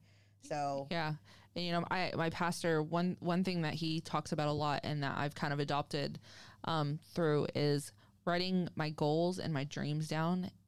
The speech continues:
Speaker 2: and not just doing it once, but, but doing it, doing it constantly. So,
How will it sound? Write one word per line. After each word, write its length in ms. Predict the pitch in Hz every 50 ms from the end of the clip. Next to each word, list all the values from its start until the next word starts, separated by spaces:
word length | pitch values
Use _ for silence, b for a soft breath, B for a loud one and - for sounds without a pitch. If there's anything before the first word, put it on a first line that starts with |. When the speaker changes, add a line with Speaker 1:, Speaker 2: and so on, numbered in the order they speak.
| _ _ _ _ -
Speaker 2:
and 260 | 160 160 156 156 160
not 240 | 160 165 175 - -
just 160 | 190 190 180
doing 240 | 185 185 185 175 170
it 140 | 160 - -
once, 580 | 151 147 156 156 180 196 214 - - - - - _ - -
but, 200 | - 156 - - - -
but 240 | 156 160 160 160 151
doing 300 | - 175 170 170 170 170
it, 200 | 160 160 151 - - B B B B B B B - 170
doing 280 | 180 190 185 185 175
it 160 | 165 - -
constantly. 680 | - - - 160 160 165 - - 147 - 90 90 - 160
So, 400 | - - - 151 147 147 147